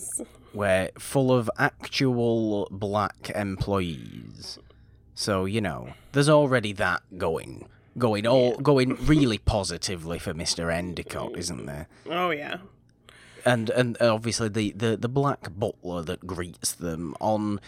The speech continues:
Speaker 1: it's basic. You might as well just throw it in my face, you know?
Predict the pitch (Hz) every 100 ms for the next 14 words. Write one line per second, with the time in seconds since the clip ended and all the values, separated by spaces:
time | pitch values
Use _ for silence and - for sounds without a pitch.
0 | - - 143 139 131 117 156 123 92 -
1 | 104 85 107 131 143 147 151 139 120 -
2 | 101 98 98 92 90 90 85 - - 107
3 | 90 87 - 87 82 78 - 101 92 78
4 | - 92 95 92 87